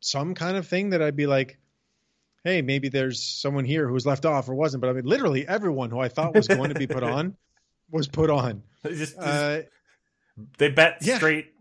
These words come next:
Speaker 2: straight line. <laughs> It was, it was just, no.
Speaker 1: And then, and then, so, like, I guess one thing is <laughs> Breivik Valera's back. <laughs>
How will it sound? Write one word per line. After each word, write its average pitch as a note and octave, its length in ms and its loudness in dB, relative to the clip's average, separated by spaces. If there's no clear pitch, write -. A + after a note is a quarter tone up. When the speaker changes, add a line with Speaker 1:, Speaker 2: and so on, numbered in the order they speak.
Speaker 2:
straight E3 340 0
line. A2+ 460 0
<laughs> - 20 -16
It C#3 260 -4
was, G3+ 280 0
it E3+ 220 -6
was F#3+ 280 -6
just, - 300 -14
no. D#3+ 280 4
Speaker 1:
And G#3+ 100 -2
then, C#4 180 2
and A#3+ 120 0
then, A3+ 160 -4
so, G#3+ 200 0
like, G3+ 320 -2
I F3+ 80 -4
guess A3+ 180 0
one G3 160 -2
thing D#3+ 140 -2
is A#2+ 200 -6
<laughs> - 340 -20
Breivik A3+ 340 2
Valera's G#3 440 2
back. D3+ 580 -2
<laughs> B3+ 60 -8